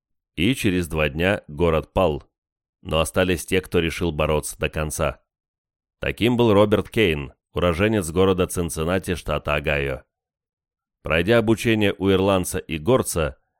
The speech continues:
Роберт потом сам был долгое время инструктором в Ирландии.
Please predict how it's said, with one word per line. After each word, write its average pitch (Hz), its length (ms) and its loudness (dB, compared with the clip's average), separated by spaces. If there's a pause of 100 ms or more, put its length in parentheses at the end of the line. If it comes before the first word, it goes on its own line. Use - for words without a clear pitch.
(280)
Роберт 135 540 2
потом 107 320 0
сам 107 300 0
был 85 140 0
долгое 85 400 2
время 85 300 0
инструктором 78 640 -4
в 80 60 -4
Ирландии. 78 640 -4